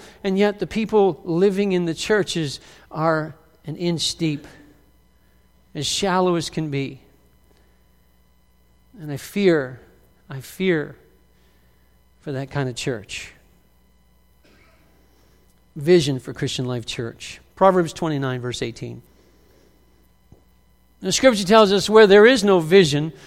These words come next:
or where there is no redemptive revelation of God. Notice those, the phrasing of those words. God's r-, redemption is always that it would bring about, uh, a, a revelation of who he is.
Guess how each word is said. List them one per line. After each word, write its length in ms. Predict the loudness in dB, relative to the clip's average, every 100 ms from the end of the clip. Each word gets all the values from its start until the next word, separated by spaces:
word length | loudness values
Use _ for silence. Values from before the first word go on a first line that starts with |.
| -20 -4
or 100 | 8
where 100 | 8
there 240 | 10 10
is 140 | 10 8
no 320 | 6 6 4 -8 -2
redemptive 720 | 0 6 6 8 4 2 4
revelation 720 | 6 6 10 8 8 2 0
of 160 | -2
God. 480 | 4 6 6 0 -6 -10
Notice 360 | 4 6 6 4
those, 220 | 2 2
the 280 | -2 -2 -2
phrasing 460 | 4 4 6 2 0
of 100 | 0
those 300 | 0 2 4
words. 340 | 6 4 0 -14 -18 -16 2
God's 480 | 6 8 6 4 -6 -12 -16
r-, 320 | -12 -10 -10 -12 -20 -20 -20
redemption 880 | -8 0 2 6 6 8 6 4 4
is 440 | 0 0 2 2
always 1000 | -2 4 8 10 10 6 4 0 -4 -10 -12 -20 -10
that 260 | 8 10 10
it 100 | 8
would 240 | 8 6
bring 320 | 6 4 4 4
about, 640 | 4 8 8 8 4 -10 -12 -20 -4
uh, 600 | 4 4 4 0 -8 -10 -4
a, 140 | 2 6
a 80 | 6
revelation 1040 | 10 10 10 10 8 8 4 4 4 2 -12 -20 _ -4
of 140 | -2 2
who 240 | 4 6
he 220 | 8 8
is. 440 | 6 4 -8 -10